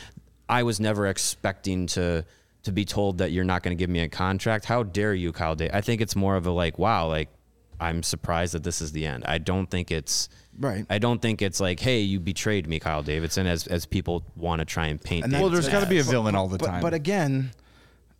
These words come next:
Speaker 2: they shouldn't have even been that surprised. They should have known it was coming. They should have prepared themselves for it.
Speaker 1: Yeah.
Speaker 2: It's not the
Speaker 1: No, I
Speaker 2: ending you
Speaker 1: know.
Speaker 2: wanted,
Speaker 1: No, I
Speaker 2: which
Speaker 1: know.
Speaker 2: is great, but, like, to be acting like you're caught off guard, it just doesn't make sense to me. You should have known this was coming from,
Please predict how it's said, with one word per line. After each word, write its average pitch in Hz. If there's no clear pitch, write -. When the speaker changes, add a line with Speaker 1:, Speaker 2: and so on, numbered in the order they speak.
Speaker 2:
they 127
shouldn't 160
have 151
even 143
been 127
that 123
surprised. 139
They 110
should 135
have 117
known 110
it 98
was 120
coming. 151
They 95
should 101
have 101
prepared 110
themselves 78
for 65
it. -
Speaker 1:
Yeah. 233
Speaker 2:
It's 185
not 190
the 196
Speaker 1:
No, 190
I 214
Speaker 2:
ending 214
you 175
Speaker 1:
know. -
Speaker 2:
wanted, 147
Speaker 1:
No, -
I 135
Speaker 2:
which -
Speaker 1:
know. -
Speaker 2:
is 180
great, 127
but, 123
like, 123
to 117
be 160
acting 165
like 151
you're 117
caught -
off 127
guard, 117
it 92
just -
doesn't 117
make 95
sense -
to 104
me. 92
You 95
should 151
have 135
known 117
this 117
was 101
coming 143
from, 107